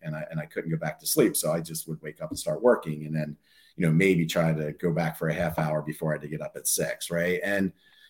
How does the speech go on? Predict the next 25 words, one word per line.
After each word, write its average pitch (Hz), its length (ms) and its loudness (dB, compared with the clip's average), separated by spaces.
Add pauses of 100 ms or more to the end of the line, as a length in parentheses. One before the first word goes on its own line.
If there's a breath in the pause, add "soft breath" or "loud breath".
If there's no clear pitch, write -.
you - 80 2
know, 127 80 12
you 120 100 10
do 139 160 8
that 117 220 12
over 107 160 8
an 98 80 4
extended 95 480 2
period 95 280 2
of 85 60 -6
time 92 460 0
and 87 100 -4
it, 90 180 -4
it 87 80 -2
just 85 200 -4
starts 87 280 -2
to 82 120 -4
wreak 80 240 -2
havoc 80 340 -4
on 80 80 -4
your 78 100 -6
body. 98 340 2
And, 101 100 -4
and 117 240 2 (400)
I, 117 60 8